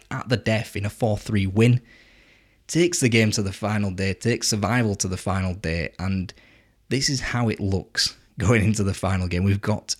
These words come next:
everything to play for in the Premier League. I think for the, potentially with the only exception, the Champions League final space.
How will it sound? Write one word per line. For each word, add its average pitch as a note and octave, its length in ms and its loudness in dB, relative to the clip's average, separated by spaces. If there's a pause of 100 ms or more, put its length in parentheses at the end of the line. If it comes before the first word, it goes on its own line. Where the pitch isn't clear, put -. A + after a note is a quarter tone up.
everything B2+ 460 0
to G2+ 80 -4
play G2 300 0
for F#2+ 380 -4 (360)
in A#2 160 2
the G#2 80 0
Premier G2 300 0
League. F#2+ 180 -2
I - 20 -2
think A#2+ 280 -4
for A#2 120 -4
the, G2+ 180 -2 (680)
potentially A#2+ 640 -2
with A2 160 0
the A2 160 4
only G#2+ 180 2
exception, - 400 -4
the F#2+ 80 -4
Champions G2+ 540 -2
League A2 260 2
final G#2 400 -2
space. G2+ 460 -2